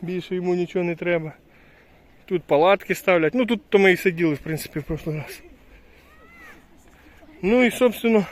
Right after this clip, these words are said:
в цей раз такі ступеньки природні. М.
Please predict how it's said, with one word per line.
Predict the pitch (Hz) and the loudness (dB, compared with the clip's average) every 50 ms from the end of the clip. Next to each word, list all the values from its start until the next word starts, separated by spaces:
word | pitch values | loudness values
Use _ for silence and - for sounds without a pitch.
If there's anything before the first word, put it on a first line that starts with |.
| - | -14
в | - - - | -8 2 6
цей | 226 233 220 208 | 6 8 8 8
раз | 202 214 226 214 - - - - - - - | 8 6 6 6 4 -2 -16 -20 -20 -16 -14
такі | 156 151 - 151 | -14 -14 -14 -16
ступеньки | 143 - - - 139 - 202 214 226 226 214 - - - - - - - - - - - - | -18 -16 -14 -14 -10 -6 -2 -2 0 0 -2 -4 -8 -20 -20 -20 -20 -20 -20 -20 -20 -14 -6
природні. | - 185 196 202 190 202 202 196 190 196 196 180 - - - _ - - - - - - - - - - - - - - | 0 2 4 4 4 4 2 2 2 0 -4 -4 -6 -12 -20 _ -20 -20 -20 -20 -20 -20 -20 -20 -20 -20 -20 -20 -14 -8
М. | 180 185 185 180 160 | -6 -4 -4 -4 -6